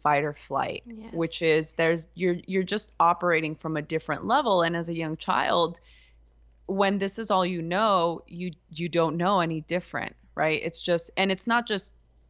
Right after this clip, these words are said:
Speaker 1: you, it's, it's your friends, it's the people you go to school with, the school environment you're in. It, it, it's just part of a lifestyle,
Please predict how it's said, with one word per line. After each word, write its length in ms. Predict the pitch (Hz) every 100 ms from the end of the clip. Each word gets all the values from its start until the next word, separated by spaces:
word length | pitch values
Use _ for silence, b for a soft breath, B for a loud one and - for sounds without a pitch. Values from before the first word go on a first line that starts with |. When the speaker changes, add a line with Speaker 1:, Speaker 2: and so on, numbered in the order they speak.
| _ -
Speaker 1:
you, 460 | 165 240 214 151 156
it's, 280 | 160 - -
it's 200 | 170 165
your 120 | 160
friends, 520 | 156 311 285 165 160 165
it's 260 | 156 - b b b b -
the 80 | 165
people 280 | 185 180
you 140 | 202 214
go 100 | 226
to 80 | 240
school 400 | - 269 320 226
with, 260 | - - -
the 80 | 165
school 440 | - - 180 190
environment 480 | 190 185 208 226 233
you're 120 | 247
in. 140 | 240
It, 180 | 180 185 -
it, 220 | 185 185 -
it's 220 | 202 -
just 260 | 262 247 -
part 200 | 208 196
of 140 | 156
a 20 |
lifestyle, 880 | 147 147 175 - - 139 - -